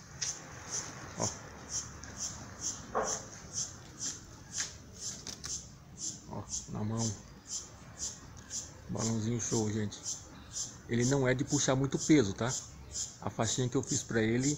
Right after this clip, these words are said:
ele fica bem no limite e vai embora, tá? A faixinha tem mais ou menos setenta centímetros por três, três e um quebradinho, tá? Mas é isso aí, ó,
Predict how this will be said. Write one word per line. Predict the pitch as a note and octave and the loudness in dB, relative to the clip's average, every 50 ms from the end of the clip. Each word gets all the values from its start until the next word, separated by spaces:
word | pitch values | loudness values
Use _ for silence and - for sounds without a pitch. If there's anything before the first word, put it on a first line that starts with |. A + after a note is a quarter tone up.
| - - - | -2 -4 -4
ele | - A#2+ A#2+ | -2 0 0
fica | - - - - B2+ | 0 0 2 2 4
bem | A2 B2+ C3+ | 4 4 6
no | D3+ D#3 | 6 6
limite | D3+ C#3 A2+ A2+ B2 C#3 - - | 6 6 6 6 4 2 2 2
e | C3+ | 4
vai | C3 C3+ | 4 6
embora, | E3 E3+ D#3 B2+ G2+ F#2+ - - - - - - - - - - - - - - - - - - | 6 8 8 6 6 4 0 -6 -8 -6 -4 -4 -6 -6 -10 -16 -16 -18 -14 -8 -6 -6 -6 -2
tá? | - A#2+ A2+ A#2+ B2 - - | 0 0 0 0 0 -2 -4
A | - | -4
faixinha | - - B2+ A2 - - C#3 A#2 | -2 0 0 0 0 0 0 0
tem | - B2+ | 2 4
mais | B2+ B2 A#2 | 4 4 6
ou | B2+ | 6
menos | B2 B2+ C3 C3 C3+ B2+ A2+ - - - - - | 6 6 4 4 4 4 2 2 0 -2 -4 -6
setenta | - - C3+ A#2+ - - C3+ C#3 D3 D3 D3 | -2 0 0 0 4 4 6 6 6 4 2
centímetros | - - C#3 B2 - - B2 C3+ D3 D3+ D3 - - D#3+ - - - - - - - - - - - - - - - | 0 0 0 0 2 2 4 4 4 4 2 2 0 0 0 0 -2 -4 -8 -16 -18 -18 -18 -8 -6 -4 -4 -2 2
por | - C3 A#2+ | 4 4 4
três, | - - A#2 A2+ A#2+ C3+ C#3 C#3 C3 A#2+ G#2+ - | 4 4 6 8 8 8 8 8 6 6 2 0
três | - - A#2 B2+ B2+ A#2+ C3 | 0 2 4 6 6 6 4
e | |
um | C3+ A#2 | 4 4
quebradinho, | C#3 C3 B2+ C#3 C#3 A#2+ G#2 F#2+ F#2+ F#2+ F#2+ | 4 4 6 6 6 6 4 2 0 0 0
tá? | - B2 C3+ - - - - - - - - - - - - - - - - - - | 0 -2 -2 -2 -2 -4 -6 -10 -16 -16 -16 -10 -6 -4 -4 -4 -6 -10 -16 -14 -6
Mas | - G#2+ G#2+ | 0 2 2
é | A2 | 4
isso | - - | 6 6
aí, | D#3 D3+ C3 | 6 6 4
ó, | - | 2